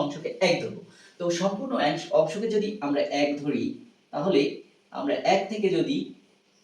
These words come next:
চব্বিশের উনিশ বাদ দিই, অর্থাৎ যে তিনি মোট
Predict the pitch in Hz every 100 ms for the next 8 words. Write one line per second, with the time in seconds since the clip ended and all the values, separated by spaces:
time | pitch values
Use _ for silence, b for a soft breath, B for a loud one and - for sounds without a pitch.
0 | _ - 220 226 240 - 175 - - 135
1 | 147 - - - - - - 92 98 98
2 | - - - - - B B - 123 123
3 | 120 - - - - _ _ _ _ _
4 | - 180